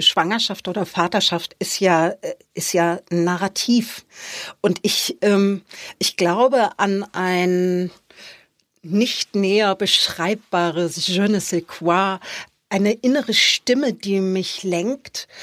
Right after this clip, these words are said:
äh, die mir, die mir,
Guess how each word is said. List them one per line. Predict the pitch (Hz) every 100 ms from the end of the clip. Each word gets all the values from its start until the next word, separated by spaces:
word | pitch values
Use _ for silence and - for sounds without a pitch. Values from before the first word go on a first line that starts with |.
| - - -
äh, | 214 202 202 196 190
die | 185 185 190
mir, | 190 190 190 196 202 208 -
die | - 190
mir, | 196 202 196 208